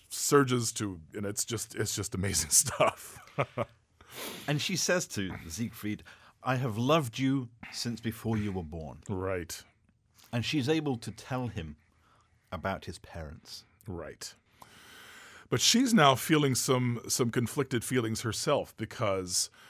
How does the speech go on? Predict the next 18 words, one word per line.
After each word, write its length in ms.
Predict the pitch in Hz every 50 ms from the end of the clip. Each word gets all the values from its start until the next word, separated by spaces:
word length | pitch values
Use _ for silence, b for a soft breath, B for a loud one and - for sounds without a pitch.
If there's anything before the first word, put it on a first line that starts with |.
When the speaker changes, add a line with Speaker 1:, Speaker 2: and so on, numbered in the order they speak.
| B B B B B B B -
Speaker 1:
if 140 | 113 107 -
we 60 | 120
remember 480 | 113 117 117 120 139 156 156 123 113 107
from 640 | 98 - - - 120 110 107 104 104 104 101 101 - 107
Die 120 | 98 107
Walküre 560 | 107 92 104 117 156 190 196 - - 92 85 -
at 100 | 98 -
the 80 | 101
very 320 | 92 107 110 110 117 113 104
end, 260 | 117 123 120 117 104
the 220 | 101 92 98 98 95
last 340 | 92 101 120 135 - -
time 180 | - 120 104 107
she 160 | - - 131
was 160 | 120 117 101
<laughs> 60 | 110 131
awake, 560 | 123 101 - 196 127 156 - - - - - B B B B B B B B B B B B
Wotan 840 | 98 95 127 160 196 196 - 147 117 107 95 90 98 117 127 123